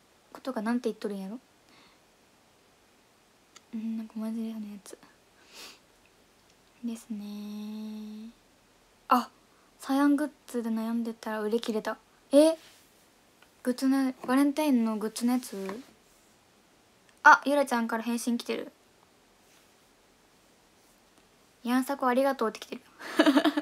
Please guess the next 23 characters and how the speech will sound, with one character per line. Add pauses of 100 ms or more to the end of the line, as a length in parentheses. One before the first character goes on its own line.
(120)
<laughs>
ラ
イ
ン
で
も
や
ん
さ
こ
な
の？ (2250)
へ
ー。
ち
ょ
っ (1300)
と
グ
ッ
ズ
見
よ